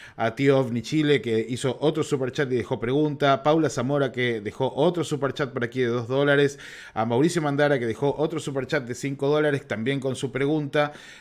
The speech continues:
Eh, a Uriel Bell, que, bueno, tengo sus preguntas por aquí, que también se las voy a transmitir a Juan,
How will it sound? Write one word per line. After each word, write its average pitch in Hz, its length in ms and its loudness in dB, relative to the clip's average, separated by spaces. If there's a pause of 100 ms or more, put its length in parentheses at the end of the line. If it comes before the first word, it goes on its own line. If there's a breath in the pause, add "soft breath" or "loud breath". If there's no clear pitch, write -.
(120)
Eh, 123 400 0
a 120 160 2
Uriel 131 380 2
Bell, 147 480 4
que, 113 440 -4
bueno, 117 360 -2
tengo 147 260 0
sus 151 160 -4
preguntas 151 400 -2
por 139 160 -2
aquí, 139 240 -2
que 151 140 -2
también 127 320 -2
se 147 100 -4
las 127 100 0
voy 135 140 2
a 135 80 0
transmitir 127 500 -4
a 127 40 -2
Juan, 170 340 0